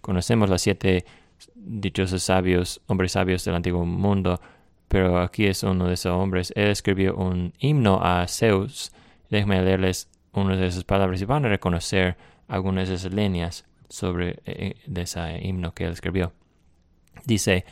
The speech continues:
Formaron una tumba para mí, para ti, oh santo y alto hombre,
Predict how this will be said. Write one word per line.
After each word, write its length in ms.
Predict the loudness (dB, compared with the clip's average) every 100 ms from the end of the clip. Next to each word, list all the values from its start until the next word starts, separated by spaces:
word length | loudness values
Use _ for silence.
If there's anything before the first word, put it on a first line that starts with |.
| -18 -20 _ _ -6
Formaron 640 | 2 4 6 6 6 6 4
una 220 | 0 0
tumba 540 | 0 0 2 2 0
para 340 | -2 0 0 0
mí, 320 | 0 -2 -4 -10 _ _ _ 2
para 320 | 4 4 4
ti, 300 | 4 4 2
oh 380 | 2 4 6 4
santo 640 | 0 -2 -2 -2 -2 -2 -2
y 160 | -2 2
alto 480 | 0 0 -2 -4 -6 -18 _ _ -12
hombre, 720 | -2 0 0 -2 -2 -2